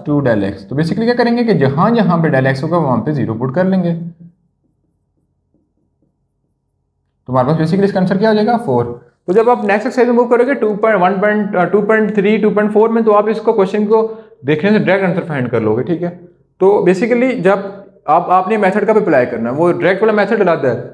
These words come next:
तो जब आपके साथ mention ना हो कि आपने find करो derivative, तो आप उसको direct भी कर सकते हो, लेकिन जब आपके पास mention हो कि आपने find करना है by definition method या first principle के through, ठीक है, तो आपने ये वाला जो है वो तरीका apply करना है, ठीक है। तो अगर बात की तो question में सबसे पहले क्या किया कि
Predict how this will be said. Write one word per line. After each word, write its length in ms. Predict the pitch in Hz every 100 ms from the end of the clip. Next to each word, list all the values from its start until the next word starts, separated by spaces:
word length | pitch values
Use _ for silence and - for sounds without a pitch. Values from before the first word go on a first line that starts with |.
| - _
तो 60 | 156
जब 160 | 196 226
आपके 160 | 220
साथ 160 | 226 190
mention 360 | 170 175 233
ना 120 | 220 233
हो 140 | 226
कि 100 | 226
आपने 280 | 208 196 208
find 300 | 202 170 196
करो 140 | 202 214
derivative, 440 | 185 160 170 170
तो 60 | 190
आप 100 | 180
उसको 140 | 175
direct 260 | 165 143 147
भी 60 | 143
कर 160 | 127
सकते 220 | 120 101
हो, 80 | 101 - - _ -
लेकिन 180 | 175 247
जब 140 | 240
आपके 160 | 240 233
पास 180 | 240 240
mention 320 | 196 190 233
हो 80 | 226
कि 80 | 220
आपने 260 | 196 214 202
find 320 | 190 196 214
करना 160 | 214 220
है 60 |
by 80 | 190 165
definition 520 | 190 175 156 226 262
method 340 | 262 262 247 247 - - 147
या 120 | 160
first 260 | 180 196 -
principle 420 | 170 147 127 110
के 80 | 113
through, 240 | 113 104 98 _ _ -
ठीक 100 | 233
है, 120 | 262
तो 120 | 240 180
आपने 240 | 160 170 180
ये 60 |
वाला 420 | 180 202 - - 135
जो 140 | 135
है 80 | 139
वो 100 | 156 185
तरीका 300 | 135 127 160
apply 340 | 156 113 104
करना 280 | 104 90 87
है, 120 | 95 _ _ _ _ _ _ _
ठीक 120 | 175 175
है। 100 | 185 175 - - _ _ _ _ _ _ -
तो 60 | 202
अगर 200 | 220 180
बात 280 | 143 - 214
की 120 | 233
तो 100 | 262
question 260 | 208 220
में 80 | 233
सबसे 160 | 226 226
पहले 120 | 226
क्या 120 | 240
किया 180 | 233 233
कि 140 | 233